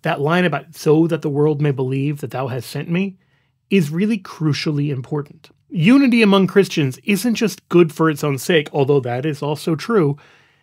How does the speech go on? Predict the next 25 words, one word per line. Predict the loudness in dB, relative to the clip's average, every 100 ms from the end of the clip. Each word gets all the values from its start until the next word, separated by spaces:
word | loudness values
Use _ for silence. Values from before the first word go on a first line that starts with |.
| _ -2
It's | -2 -2 _
also | 2 2 2 0 -2
good | 0 -2 -2
for | -2 -8
the |
sake | -8 -8 -8 -10 -12
of | -12 -10 -10
the |
gospel. | -8 -10 -12 -16 -20 _ _ _ _ 0
You | 2
cannot | 2 -4 0 2 2 0 -4 -6
both | -8 -6 -8 -12 -20 _
be | -6 -6
passionate | -4 0 0 0 -2 -2
about | 0 0 0
evangelization | 0 0 -2 -2 -2 -2 -4 -4 -6 -8 -12 _ _
and | 2 4
indifferent | 2 2 0 0 -6 -6
to | -8
Christian | -8 -6 -6
unity, | -4 -4 -8 -16 _ _ _ _
because | 2 2 0
Christian | 2 0 2 0
unity | 2 2 2 2 0 -4 -10 _ _ _
is | 0 0 0